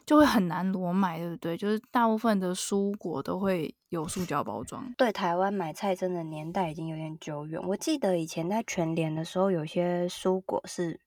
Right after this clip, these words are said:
Speaker 2: 没有塑胶袋的，但是是不是疫情以来就变成真的什么都要包，什么都用塑胶包起来？
Speaker 1: 对，我也很少为了买菜目的而上超市。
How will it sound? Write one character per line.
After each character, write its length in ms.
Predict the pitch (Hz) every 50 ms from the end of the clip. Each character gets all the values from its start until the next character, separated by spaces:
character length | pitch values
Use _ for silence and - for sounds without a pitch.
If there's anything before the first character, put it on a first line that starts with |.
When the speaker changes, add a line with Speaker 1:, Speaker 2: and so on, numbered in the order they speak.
| _ _ _ _ _ _ _ _ _ _
Speaker 2:
没 180 | - 165 165 170
有 280 | 180 180 165 - - 190
塑 220 | - - - 214
胶 180 | 208 208 190 185
袋 220 | - 190 180 175 -
的， 80 | - - _
但 160 | - 269 277
是 140 | 277 285 294
是 60 | 285
不 60 | 277
是 100 | - 269
疫 180 | - 269 254 196
情 300 | - - 175 160 156 156
以 80 | 151 151
来 160 | 156 151 160
就 120 | - 202
变 220 | 196 - 208 185 165
成 60 | 156
真 180 | - 175 170
的 80 | 170 165
什 100 | 165 156
么 80 | 139 170
都 100 | - 165
要 100 | 160 160 156 -
包， 300 | - - - - 190 _ _ _ _ _ _ _ _ _ _ _ -
什 160 | - - -
么 60 | 175 175
都 80 | 175
用 240 | 175 175 175 175 180
塑 180 | - - - 170
胶 200 | 165 170 170 175
包 180 | - - 240 220
起 120 | - - -
来？ 80 | - - -
Speaker 1:
对， 220 | - 247 220 214 220
我 100 | 262 254
也 140 | 262 269 269
很 320 | 233 208 233 208 202 226
少 340 | 233 - 226 202 180 180 - - -
为 140 | 240 240 226
了 160 | 214 196 180
买 240 | 180 175 160 - -
菜 240 | - - 226 208
目 160 | 208 214 214 196
的 220 | 196 - 196 180
而 140 | 170 180 180
上 240 | - 202 180 180 180
超 260 | - 214 185 185 208
市。 260 | - - 196 190 -